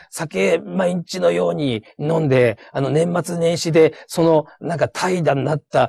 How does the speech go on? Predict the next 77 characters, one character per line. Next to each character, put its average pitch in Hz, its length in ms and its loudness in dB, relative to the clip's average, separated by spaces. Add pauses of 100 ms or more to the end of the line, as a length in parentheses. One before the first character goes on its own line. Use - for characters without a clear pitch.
(160)
体 147 400 2
で、 143 240 4 (140)
え、 131 160 0
見 175 180 -2
て、 135 440 2 (340)
「つ - 80 -12
け 170 100 -4
ち 131 100 -4
ゃ - 20 -6
ね 110 100 -6
え、 95 220 -12 (160)
つ - 80 -20
け 147 80 -4
ち 139 100 -2
ゃ 123 80 0
ね 107 280 -6
え」 - 20 -
っ - 20 -20
て 180 120 -2
な 165 100 4
ら 156 80 4
な 147 100 2
い 113 60 0
か 104 100 -8
ど 107 80 -6
う - 60 -12
か。 - 180 -18 (340)
あ 151 120 -4
と、 147 100 -6
す - 180 -4
ご 180 140 2
い 151 60 0
人 98 180 -10
だ 87 60 -14
と、 117 260 0 (140)
ス - 160 -14
ク - 140 -8
ー 220 160 -4
リ 208 120 -4
ン 190 80 -6
グ 180 80 -4
に 160 120 -6
来 - 100 -20
た 185 100 -8
時 104 220 -10
に、 147 200 0 (280)
送 139 280 2
ら 240 120 4
れ 226 100 2
た 175 160 0
ま 156 200 0
ま、 175 200 4 (400)
生 202 80 4
ま 233 160 6
れ 294 120 4
た 254 120 2
ま 247 140 2
ま 247 100 4
の 175 120 2
姿 143 260 -2
っ - 20 -6
て 98 80 -10
ベ 120 220 0
リ 160 80 4
っ - 20 2
て - 140 -6
剥 - 60 -6
が 135 100 0
す 117 80 -10
人 - 100 -12
が 82 80 -18
い 73 40 -20
る - 20 -20
ん - 20 -20
で - 20 -20
す - 40 -20
よ。 - 60 -20